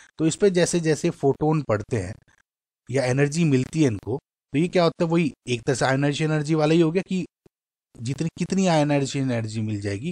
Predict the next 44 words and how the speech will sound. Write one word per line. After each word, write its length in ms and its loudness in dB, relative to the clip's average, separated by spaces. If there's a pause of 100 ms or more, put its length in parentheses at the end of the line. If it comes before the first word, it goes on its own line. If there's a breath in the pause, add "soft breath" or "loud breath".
कि 80 -4
इसको 180 -6
निकाल 320 2
दे। 60 -4 (340 loud breath)
तो 80 0
जैसे 280 2
जैसे 380 2
इलेक्ट्रॉन 480 2
पड़ते 260 -2
हैं, 120 0 (380 loud breath)
ये 100 0
इलेक्ट्रॉन 580 2
एब्जॉर्ब 580 2
करते 280 0
हैं, 200 -2 (540 loud breath)
ठीक 160 0
है, 160 6
और 200 4
ये 300 0
अपने, 420 -2
अ, 420 -4
सरफेस 480 -6
से 140 0
निकलना 560 2
शुरू 260 -4
हो 100 -8
जाता 300 -20
है, 40 -20 (480 soft breath)
हेंस 320 -4
जो 220 -4
ये 180 0
इलेक्ट्रॉन 440 -2
दिख 160 -6
रहे 120 -2
हैं, 60 -12 (1040 soft breath)
समझ 280 0
में 120 2
आया? 100 0 (540)
तो 60 -8 (100)
इसको 280 2
आप 140 8
बोलते 320 0
हो 60 4
फोटो 540 4